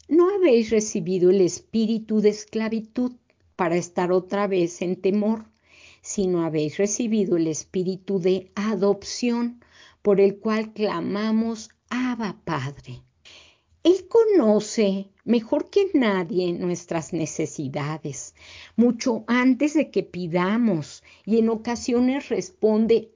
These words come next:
antes de que llamemos, siempre de una forma más abundante de lo que pedimos o entendemos. En la carta que escribe Pablo a los Efesios,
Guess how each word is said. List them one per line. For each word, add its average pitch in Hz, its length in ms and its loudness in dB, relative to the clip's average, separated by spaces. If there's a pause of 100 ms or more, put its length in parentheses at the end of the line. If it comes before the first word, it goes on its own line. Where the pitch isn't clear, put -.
antes 277 500 -4
de 233 140 -2
que 233 180 -4
llamemos, 247 920 -2 (580)
siempre 370 460 4
de 349 80 8
una 277 200 4
forma 220 420 2
más 233 460 -4
abundante 175 1040 -2 (340)
de 196 200 4
lo 202 240 4
que 202 120 0
pedimos 208 920 -2
o 185 160 0
entendemos. 147 1080 -4 (280)
En 175 140 0
la 160 180 -2
carta 165 440 -4
que 185 100 0
escribe 160 440 -2
Pablo 170 540 0
a 160 60 -4
los 156 240 -6
Efesios, 208 960 -2